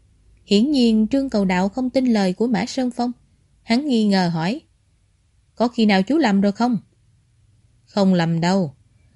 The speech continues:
Mã Sơn Phong lắc đầu. "Mấy đứa nghe qua người có thể chất chí âm chưa?"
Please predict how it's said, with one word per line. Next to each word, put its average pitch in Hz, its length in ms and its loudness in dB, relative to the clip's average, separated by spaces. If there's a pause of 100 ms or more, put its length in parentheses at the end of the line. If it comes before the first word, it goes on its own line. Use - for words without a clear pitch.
(220)
Mã 196 240 0
Sơn 254 240 -2
Phong 233 260 0
lắc 302 200 -6
đầu. 190 260 0 (880)
"Mấy 208 140 0
đứa 240 140 4
nghe 247 200 2
qua 202 260 0
người 190 280 4
có 233 180 -4
thể 190 240 0
chất - 380 -8
chí 262 220 -2
âm 220 260 0
chưa?" 220 280 0